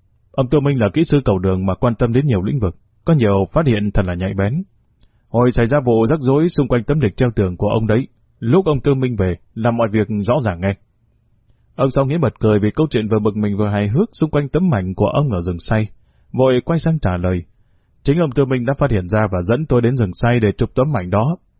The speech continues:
Khi ấy chưa ai biết có khu rừng say này, phải nhờ người chặt cây lấy lối mà đi."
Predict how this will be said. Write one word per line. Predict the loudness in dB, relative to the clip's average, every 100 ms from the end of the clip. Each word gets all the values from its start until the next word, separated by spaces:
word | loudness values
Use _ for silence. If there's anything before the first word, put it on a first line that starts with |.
| _ -2
Khi | 2
ấy | 4 4 2
chưa | 2 2
ai |
biết | 2 0 -2 -8 -6 -2
có | 0
khu | 2 2
rừng | 0 -2
say | 0 0
này, | 2 2 0 -6 _ _ -2
phải | 0
nhờ | 4 4 4
người | 4 4 4 2
chặt | -2 0
cây | 0 2
lấy | 2 2
lối | 0 0
mà | -2 0
đi." | 2